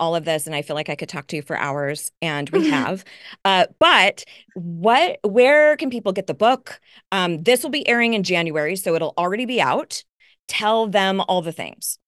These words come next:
Speaker 2: I'm so happy to be here and talk to you. I love you so much. Um, so it's everywhere. It's anywhere and everywhere. Um, there's a page on my website. My website is kate anthony dot com.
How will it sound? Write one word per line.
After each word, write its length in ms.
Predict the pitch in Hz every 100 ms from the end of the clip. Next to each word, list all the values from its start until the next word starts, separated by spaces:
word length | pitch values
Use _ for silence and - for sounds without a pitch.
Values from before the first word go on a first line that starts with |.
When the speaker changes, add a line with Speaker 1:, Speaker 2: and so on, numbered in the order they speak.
| -
Speaker 2:
I'm 80 | 240
so 160 | 247 302
happy 200 | 294 196
to 60 |
be 100 | -
here 120 | -
and 80 | 185
talk 200 | - 175
to 100 | -
you. 60 | 196
I 40 |
love 160 | 185 -
you 40 | 185
so 120 | 180
much. 260 | 170 - - - - - - -
Um, 460 | 269 262 254 247 - _ - -
so 280 | 349 302 -
it's 200 | - -
everywhere. 480 | 302 370 277 - -
It's 180 | - 262
anywhere 460 | 254 269 262 196 202
and 140 | 233
everywhere. 540 | 190 190 170 180 247 - - - - -
Um, 280 | 254 247 247
there's 380 | 226 - 285 294
a 60 | 311
page 240 | 339 349
on 80 | 440
my 80 | 359
website. 500 | 214 214 240 269 403
My 100 | 240
website 320 | 233 233 277
is 140 | 262 262
kate 260 | - 240 -
anthony 520 | 208 214 208 202 -
dot 280 | 214 190 -
com. 420 | - 196 170 202